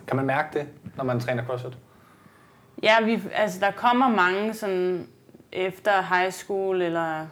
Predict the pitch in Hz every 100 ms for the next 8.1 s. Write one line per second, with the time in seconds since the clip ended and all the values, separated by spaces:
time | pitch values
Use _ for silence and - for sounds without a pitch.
0 | - - 175 185 175 165 175 170 151 160
1 | 160 156 165 156 156 - 190 170 175 175
2 | 170 175 160 160 160 - 165 165 160 170
3 | 160 160 160 - - 165 170 175 - -
4 | 190 185 175 165 165 165 - - 196 -
5 | 208 208 196 196 202 202 185 185 196 190
6 | 190 190 214 214 175 170 175 165 170 -
7 | 175 165 165 170 - 131 101 - - 175
8 | 165